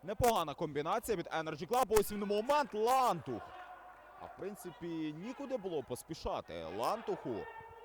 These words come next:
Вирішив він сходу пробити першим же дотиком. Власне, подібний варіант цілком міг заслуговувати на те, щоб його втілити в життя. Варіант дуже хороший, пробити першим же дотиком, в темп,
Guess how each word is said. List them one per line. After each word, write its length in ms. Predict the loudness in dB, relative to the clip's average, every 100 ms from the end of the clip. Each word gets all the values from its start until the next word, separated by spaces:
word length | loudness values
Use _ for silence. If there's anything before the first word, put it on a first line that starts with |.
| -16 -16 -14
Вирішив 400 | -6 -4 -4 -6
він 140 | -8
сходу 360 | -10 -6 -6 -6
пробити 420 | -6 -4 -4 -6
першим 420 | -4 -4 -4 -10
же 100 | -8
дотиком. 760 | -4 -4 -4 -8 -6 -6 -6 -16 -20 -12
Власне, 440 | -10 -8 -8 -10 -10 -18 _ _
подібний 400 | -4 -4 -4 -6
варіант 420 | -4 -4 -4 -6 -10 -10
цілком 400 | -10 -4 -6 -6
міг 140 | -14 -16 -20 -20 -20 _ _ _ _ -20 -20 _ _ _ _ _ _
заслуговувати 760 | -18 -16 -16 -12 -10 -8 -10 -10
на 100 | -10
те, 140 | -8 -8
щоб 240 | -8 -10
його 140 | -6 -6
втілити 440 | -8 -8 -8 -8
в 60 | -12
життя. 420 | -14 -8 -6 -6 -10 _ _ _ _ _ _ _ _ -12
Варіант 340 | -8 -8 -8 -10
дуже 260 | -12 -10
хороший, 400 | -10 -6 -6 -8
пробити 360 | -8 -8 -6 -10
першим 400 | -8 -8 -10 -16
же 120 | -14
дотиком, 500 | -8 -8 -8 -14 -16
в 100 | -12
темп, 300 | -6 -6 -6